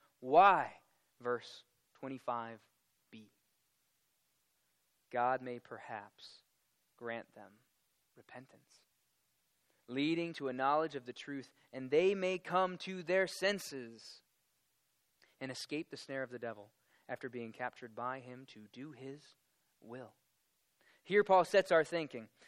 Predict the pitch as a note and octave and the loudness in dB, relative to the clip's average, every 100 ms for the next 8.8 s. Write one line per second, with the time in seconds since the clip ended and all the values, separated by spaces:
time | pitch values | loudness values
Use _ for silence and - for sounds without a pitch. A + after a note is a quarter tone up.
0 | _ - G#3 G#3+ F3+ G3 F#3 G#3 - G3+ | _ -2 6 6 6 0 -2 -2 -2 0
1 | A3+ F#3+ F3+ - - F3+ F3+ F3 E3+ E3+ | 0 0 -2 -8 -6 2 4 4 2 6
2 | E3+ D#3 D#3 D#3+ D#3+ C#3 C#3+ E3 G3 B3+ | 6 4 2 4 4 2 -2 4 8 8
3 | A3+ G3+ B3+ - E3 D3 D3 - E3 F#3+ | 8 6 4 0 -4 -4 -6 -10 -2 2
4 | F#3 G#3 F#3 E3 E3+ C#3+ A2+ - - D3+ | 4 4 4 6 8 6 4 -4 -8 8
5 | G#3 A3 - G#3+ G3 E3 D#3 - - E3 | 10 10 6 2 4 2 -2 -10 -6 2
6 | F3+ G#3 A3+ A3 F#3+ F3 G3 G#3+ G#3 D#3 | 6 6 6 2 -2 0 4 6 6 2
7 | E3+ D#3 F3+ F#3 F3 E3 - G3+ F3 D#3+ | 0 -2 -2 -2 -2 -4 -4 -6 -4 -6
8 | D#3+ D#3+ E3 F3+ F3 - C3 B2 | -6 -8 -6 -6 -8 -6 -6 -6